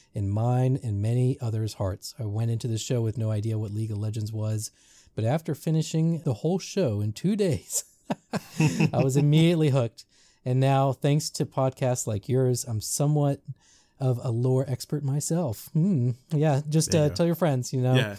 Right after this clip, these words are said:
Speaker 2: now you can
Speaker 1: Uh,
Speaker 2: school all your friends.
Speaker 1: <laughs> Exactly.
Speaker 2: <laughs>
Speaker 1: So, "Oh, you wanna, you wanna be on my level? You gotta go listen to this podcast." So,
Speaker 2: <laughs>
Speaker 1: um,
Speaker 2: Exactly.
Speaker 1: anyways, thanks again. And if you're reading this on the podcast,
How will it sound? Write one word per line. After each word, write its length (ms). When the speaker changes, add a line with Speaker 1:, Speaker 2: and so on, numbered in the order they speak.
Speaker 2:
now 120
you 60
can 100
Speaker 1:
Uh, 20
Speaker 2:
school 340
all 140
your 120
friends. 640
Speaker 1:
<laughs> 80
Exactly. 580
Speaker 2:
<laughs> 200
Speaker 1:
So, 280
"Oh, 140
you 160
wanna, 460
you 100
wanna 120
be 80
on 100
my 140
level? 220
You 40
gotta 140
go 80
listen 260
to 40
this 80
podcast." 420
So, 160
Speaker 2:
<laughs> 40
Speaker 1:
um, 420
Speaker 2:
Exactly. 300
Speaker 1:
anyways, 640
thanks 320
again. 500
And 100
if 140
you're 100
reading 300
this 160
on 60
the 80
podcast, 680